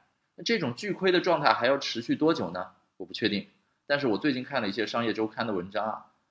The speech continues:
我个人是很不看好后续的，因为随着它越上市，它越很有可能急功近利的去追求短期内的营收变现，这可能会赶走一部分的用户或者说一些音乐家。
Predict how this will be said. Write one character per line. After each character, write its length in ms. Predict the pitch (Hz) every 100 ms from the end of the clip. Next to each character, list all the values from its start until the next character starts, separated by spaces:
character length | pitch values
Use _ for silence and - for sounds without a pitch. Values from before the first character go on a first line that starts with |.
| _
我 120 | 98
个 180 | 98 208
人 120 | 160 110
是 160 | 123
很 220 | 110 92
不 80 | 85
看 200 | - 156
好 120 | 127
后 240 | - 135 110
续 180 | - 92
的， 140 | - _ _ _
因 120 | 175
为 120 | 151 - -
随 160 | - 123
着 100 | 151
它 140 | 147
越 160 | 156 170
上 240 | - 165
市， 320 | 120 - 110 - _ _ -
它 120 | 165
越 300 | 196 208 123
很 160 | -
有 100 | 135
可 240 | 147 - 90
能 160 | 90
急 200 | 98 101
功 200 | 113 143
近 220 | 156 156 139
利 140 | 143
的 200 | 92 -
去 240 | - 120 101
追 180 | 131 120
求 320 | 107 98 - _
短 180 | 101 -
期 200 | - 127
内 140 | 131
的 120 | 107 95
营 160 | 92
收 160 | - 127
变 180 | 135 98
现， 280 | 110 - - _ _ _
这 100 | 196
可 140 | -
能 140 | 90 98
会 120 | 104
赶 220 | 95 98
走 160 | 120 85
一 80 | 90
部 160 | 110
分 160 | 107 92
的 80 | 92
用 180 | 104
户 300 | 92 - 95 - -
或 120 | 107
者 140 | -
说 260 | - 95 90
一 80 | -
些 240 | - 92 92
音 80 |
乐 120 | 104 90
家。 300 | 95 104